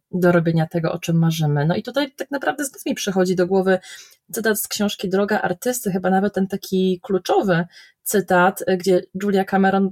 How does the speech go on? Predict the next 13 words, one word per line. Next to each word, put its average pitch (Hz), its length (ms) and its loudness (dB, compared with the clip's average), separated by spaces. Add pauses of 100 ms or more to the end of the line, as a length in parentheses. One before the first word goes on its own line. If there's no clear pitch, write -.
(140)
przywołuje 190 600 2
jedno 190 300 2
z 175 60 -6
najczęściej 220 500 -2
zadawanych 160 540 0
pytań 151 360 -2
przez - 220 -8
osoby, 160 340 -4
które 165 260 -4
bojko-, 156 360 -4
bojkotują 175 680 0
własny 151 420 0
rozwój. 156 420 0